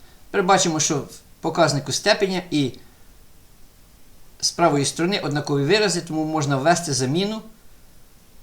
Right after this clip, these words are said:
Цей вираз позначимо через t. Шість мінус сім ігрек дорівнює t. І зауважимо, що цей вираз більший нуля. Чому? Тому що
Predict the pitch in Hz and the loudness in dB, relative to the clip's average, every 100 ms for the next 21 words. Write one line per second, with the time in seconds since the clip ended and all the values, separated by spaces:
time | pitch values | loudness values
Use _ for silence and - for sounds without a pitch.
0 | - - - - 165 139 190 180 - - | -20 -20 -20 -4 -2 0 2 2 0 -4
1 | - - - - - - - - - - | -18 -20 -20 -20 -20 -20 -20 -20 -20 -20
2 | - - - - 147 147 170 165 156 156 | -20 -20 -20 -6 -4 0 0 0 -2 0
3 | 143 139 - 104 - - - - - - | 0 0 0 -2 -2 -10 -20 -20 -20 -20
4 | - - - - - 160 - 135 120 - | -20 -20 -20 -6 0 0 0 -2 -4 -4
5 | 107 - 190 202 196 - - - - - | -4 -6 0 0 0 -4 -20 -20 -20 -16
6 | - 143 151 147 - 98 92 135 139 139 | -4 -2 0 -2 -4 -6 -4 -2 -2 -4
7 | 135 - - 135 135 185 190 165 - 135 | -10 -20 -6 -4 2 2 2 0 -2 -2
8 | 160 156 147 - - 139 - 139 135 113 | -2 0 -2 -4 -4 0 2 2 0 0
9 | 85 - - - - - - - - - | -2 -6 -16 -20 -16 -12 -12 -16 -20 -20
10 | - - - - - - 180 202 175 156 | -20 -20 -20 -20 -18 -8 -4 -4 -2 0
11 | 151 - | 0 -2